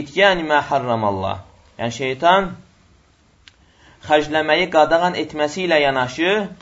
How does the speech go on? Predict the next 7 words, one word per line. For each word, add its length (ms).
haramlara 680
da 60
insanı 440
sövq 340
edir. 260
Asiliyə, 800
günahlara 720